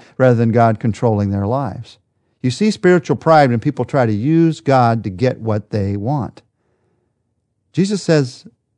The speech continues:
"You wicked and adulterous generation." He, he's being very honest here. He's saying sometimes it is our wickedness that causes us to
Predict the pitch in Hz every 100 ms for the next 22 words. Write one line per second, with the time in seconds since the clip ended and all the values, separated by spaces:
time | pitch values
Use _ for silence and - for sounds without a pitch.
0 | _ 139 202 156 190 - 135 113 113 113
1 | 110 - 123 - 113 110 127 147 - 107
2 | - _ _ _ _ _ _ _ _ _
3 | _ _ _ _ - 147 131 139 165 180
4 | 147 160 165 165 175 127 - 104 104 101
5 | 135 127 117 - 190 175 156 143 127 127
6 | 117 113 104 104 196 214 107 90 92 101
7 | - - _ _ _ _ _ 120 120 -
8 | 160 180 135 107 110 -